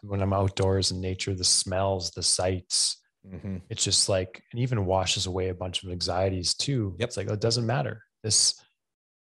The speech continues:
Speaker 1: there's so much goodness out there." And going to just, like, doing saunas. So I have a sauna I built in my backyard out of my shed. That's another flow state one where you just can disconnect and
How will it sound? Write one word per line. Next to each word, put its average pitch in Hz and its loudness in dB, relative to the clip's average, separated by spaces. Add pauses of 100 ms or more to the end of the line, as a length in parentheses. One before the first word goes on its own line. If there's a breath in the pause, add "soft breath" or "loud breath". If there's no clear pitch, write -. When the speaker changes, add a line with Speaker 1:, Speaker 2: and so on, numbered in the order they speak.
(500)
Speaker 1:
there's 110 0
so - 2
much 107 0
goodness 107 0
out 110 -2
there." 95 -6 (220)
And 95 0 (500)
going 101 4
to 98 4 (680)
just, - 0
like, 98 0 (140)
doing 110 2
saunas. 101 2
So - 2
I 95 2
have 95 0
a 92 -2 (400)
sauna 104 0
I 98 2
built 95 -2
in 104 -4
my 95 -4
backyard 95 -2
out 92 2
of 90 -2
my 90 -4
shed. 92 0 (920)
That's 107 -2
another 92 0
flow 92 -2
state 101 -2
one 92 -4 (800)
where 90 -6
you 90 -2
just 85 0
can 92 -4
disconnect 90 -2
and 87 -2